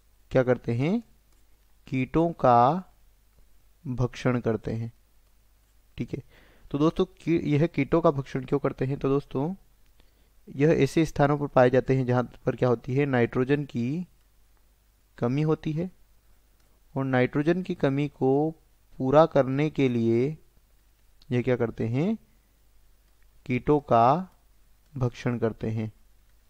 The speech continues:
ठीक है। और यह कीट भक्षण के लिए क्या होते हैं? अनुकूलित होते हैं। तो दोस्तों, अगर बात करें विकल्पों की, तो पहला है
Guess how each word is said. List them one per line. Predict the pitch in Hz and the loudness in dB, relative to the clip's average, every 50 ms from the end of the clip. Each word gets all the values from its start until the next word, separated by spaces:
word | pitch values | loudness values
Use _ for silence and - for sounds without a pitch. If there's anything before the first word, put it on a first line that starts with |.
| _ _ _ _ _ _ - | _ _ _ _ _ _ -14
ठीक | - - - 151 | -14 -6 -2 -2
है। | 147 | 0
और | - 127 123 | 0 2 2
यह | 123 123 123 139 | 2 2 2 0
कीट | 143 - _ - 143 143 127 | 0 -2 _ -4 -4 -2 -2
भक्षण | 123 127 - - - - - - 127 135 131 | -4 -6 -6 -8 -14 -10 -6 -6 -4 -4 -2
के | - 131 | -2 -2
लिए | 120 120 120 | -2 -2 -4
क्या | 113 - 127 | 0 0 2
होते | 117 113 113 - 117 | 2 2 2 0 -2
हैं? | 120 | 0
अनुकूलित | 120 113 113 117 113 - 135 139 139 - | -2 -2 -4 -4 -4 -4 -4 -4 -2 -2
होते | 135 - - 135 | -2 -2 -2 -2
हैं। | 131 151 180 - - - - _ _ _ - _ - _ _ | -2 -4 -6 -8 -14 -20 -20 _ _ _ -20 _ -20 _ _
तो | - - - | -20 -2 0
दोस्तों, | 135 143 147 - - 156 | 0 0 2 2 0 2
अगर | 143 147 | 2 2
बात | 131 127 127 135 135 - | 6 6 6 6 6 4
करें | - 147 143 135 | 2 2 2 2
विकल्पों | 131 - - 123 120 135 135 | 2 0 -2 -2 -2 -4 -4
की, | 139 143 | -4 -6
तो | - 131 | -8 -6
पहला | - - 123 123 123 127 127 | -2 0 2 2 4 2 2
है | 123 120 113 117 135 165 175 | 2 2 0 0 0 -2 -4